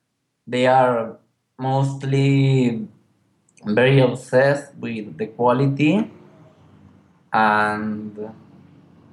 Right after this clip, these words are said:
they really get, um, very obsessive about it. I know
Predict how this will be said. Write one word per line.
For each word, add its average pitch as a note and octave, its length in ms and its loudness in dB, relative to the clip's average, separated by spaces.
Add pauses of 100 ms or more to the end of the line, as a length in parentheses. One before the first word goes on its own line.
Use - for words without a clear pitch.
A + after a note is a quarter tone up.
(1200)
they A#2+ 180 0
really C3 440 2
get, A#2+ 560 2 (720)
um, G#2+ 1000 -2 (180)
very B2 240 0
obsessive C3+ 500 -2
about C3 380 0
it. - 260 -16 (1160)
I C#3+ 120 2
know E3+ 720 0